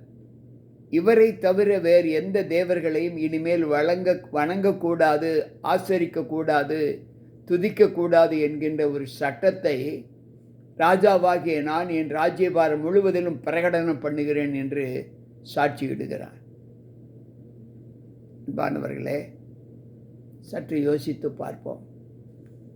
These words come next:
தேவனை, தான் கண்ட தேவனை உலகிற்கு அறி-, அறிமுகப்படுத்தின பிள்ளைகள்,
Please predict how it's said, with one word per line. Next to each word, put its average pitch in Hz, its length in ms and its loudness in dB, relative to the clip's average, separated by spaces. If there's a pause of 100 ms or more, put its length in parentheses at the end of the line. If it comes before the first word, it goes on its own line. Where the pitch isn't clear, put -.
(800)
தேவனை, 185 760 2 (560)
தான் 180 280 -2
கண்ட 185 320 2
தேவனை 160 720 0 (520)
உலகிற்கு 185 560 2
அறி-, 160 360 0
அறிமுகப்படுத்தின 151 1000 -2
பிள்ளைகள், 131 500 -8